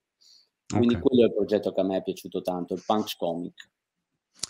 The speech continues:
Speaker 2: Tu, Ivan, hai qualche, mm, progetto che ti ha colpito, ma soprattutto sono curioso di capire come fai a valutare un progetto dal punto di vista artistico, perché a me da ignorante, eh, sembra tutto uguale.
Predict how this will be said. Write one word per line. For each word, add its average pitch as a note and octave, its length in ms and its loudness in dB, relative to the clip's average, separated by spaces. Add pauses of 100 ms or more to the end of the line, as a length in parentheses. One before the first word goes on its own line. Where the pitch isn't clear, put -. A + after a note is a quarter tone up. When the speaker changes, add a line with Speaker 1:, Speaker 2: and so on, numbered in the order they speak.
(120)
Speaker 2:
Tu, A#3 140 6
Ivan, A#3+ 360 6
hai A2+ 320 8
qualche, A2+ 500 8
mm, G#2 360 6
progetto A2+ 920 8
che - 160 2
ti C3 100 6
ha A#2 60 8
colpito, C3+ 420 6
ma B2+ 120 10
soprattutto C#3+ 1000 6
sono A2 260 4
curioso B2 300 8
di B2 40 6
capire A#2+ 400 6
come B2 240 8
fai A2 440 6
a G2+ 80 0
valutare G2 360 4
un F2+ 80 2
progetto F#2+ 400 2
dal F#2 80 2
punto G2 240 0
di F#2+ 80 4
vista F#2 280 4
artistico, - 540 0
perché F2 280 2
a G2 40 8
me G#2+ 180 8
da G2+ 100 6
ignorante, G#2 800 6
eh, F2+ 240 -2
sembra G#2 340 4
tutto G2 240 2
uguale. F2+ 400 6